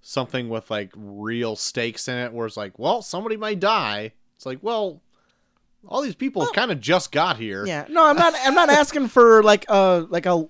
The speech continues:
Speaker 2: life-threatening situation. I just wanna, I want a, a thread that I can follow where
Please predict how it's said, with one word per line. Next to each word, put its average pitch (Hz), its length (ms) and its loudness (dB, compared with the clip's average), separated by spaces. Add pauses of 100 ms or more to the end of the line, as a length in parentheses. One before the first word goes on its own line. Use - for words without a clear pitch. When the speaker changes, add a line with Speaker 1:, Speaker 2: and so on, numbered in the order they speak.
Speaker 2:
life-threatening 190 520 0
situation. 175 640 0
I 165 80 0
just 180 180 -4
wanna, 180 340 -2
I 160 100 0
want 190 300 2 (920)
a, 180 320 0
a 196 60 6
thread 214 380 2
that 220 100 0
I 208 100 4
can 190 200 -4
follow 175 720 4
where 151 600 -2